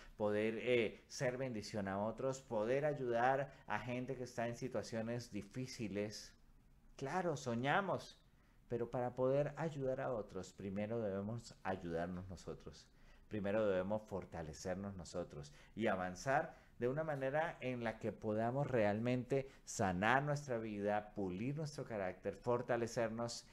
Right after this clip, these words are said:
y levantarnos y poder dar de lo que Dios nos ha dado. Esa es la realidad que nosotros debemos, eh, desarrollar día tras día.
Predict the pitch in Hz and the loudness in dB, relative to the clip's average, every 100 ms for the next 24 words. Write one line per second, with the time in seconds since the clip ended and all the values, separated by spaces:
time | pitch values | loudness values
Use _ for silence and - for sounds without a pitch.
0 | - - 110 98 90 95 - 151 127 98 | -16 -2 2 4 2 0 4 4 4 0
1 | 101 - - - 101 92 87 90 92 - | -4 -6 -14 -10 -6 -2 0 2 0 -6
2 | - - - - - 101 101 78 - - | -20 -20 -20 -20 -4 2 2 2 -6 -20
3 | - _ - 87 87 - 78 80 82 - | -20 _ -6 -4 -4 -4 -6 0 -2 -2
4 | - - - - 85 85 - - - 160 | -12 -20 -20 -16 -6 -6 -6 -8 -8 -6
5 | 143 131 131 147 - - - - - - | -8 -10 -12 -14 -20 -20 -20 -20 -20 -20
6 | - - - 147 185 180 180 170 151 120 | -20 -10 -2 0 4 4 4 4 2 2
7 | 107 107 131 147 - - - 104 101 117 | 2 2 2 -2 -18 -14 -6 -4 -4 -6
8 | 117 131 131 - - - 104 101 104 120 | -4 -4 -4 -20 -18 -2 4 4 4 0
9 | 131 - - 104 90 90 - - - - | -2 -8 -4 -2 -2 -4 -14 -20 -20 -20
10 | - - - 104 135 - 120 104 98 98 | -20 -20 -16 2 2 2 0 0 0 2
11 | 90 - - - - - 92 110 104 101 | 0 -2 -14 -20 -20 -14 -6 -2 2 2
12 | 98 82 - 76 69 | 0 -8 -6 -8 -8